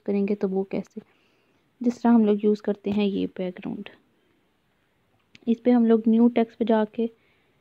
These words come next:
इस पे ऐसे double tap करेंगे। ये हम पे, हम लोग जिस तरह इस पे लिख-, लिखते हैं New Year, एक example दे रही हूँ। हम लोग New Year पे जाके इस पे लिख देते हैं, वो New Year ही लिखा गया।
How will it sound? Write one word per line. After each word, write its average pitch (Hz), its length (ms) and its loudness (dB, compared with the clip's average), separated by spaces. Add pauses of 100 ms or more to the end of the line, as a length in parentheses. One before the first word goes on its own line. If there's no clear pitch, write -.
(140)
इस - 100 -6
पे 220 100 0
ऐसे 220 120 2
double 208 280 2
tap 233 240 0
करेंगे। 214 420 0
ये 214 160 0
हम 202 240 -2
पे, 208 200 -14 (520)
हम 220 180 -6
लोग 220 140 -6
जिस 220 180 -8
तरह 214 100 -8
इस 208 80 -12
पे 214 160 -10
लिख-, 214 240 -10
लिखते 208 440 -10
हैं 214 380 -6 (1400)
New 214 400 -4 (100)
Year, - 300 -8 (720)
एक 233 200 -6
example 214 500 -2
दे 185 180 0
रही 185 120 -10
हूँ। 208 80 -4
हम 214 120 -2
लोग 202 140 -6 (100)
New 220 180 -4
Year 214 220 -4
पे 208 60 -14
जाके 202 400 -10
इस 214 60 -14 (280)
पे - 160 -20
लिख 208 180 -14
देते 208 220 -16
हैं, 220 80 -16 (760)
वो 208 200 -10
New 208 340 -2
Year 202 360 -4
ही 202 120 -10
लिखा 202 340 -12
गया। 208 220 -20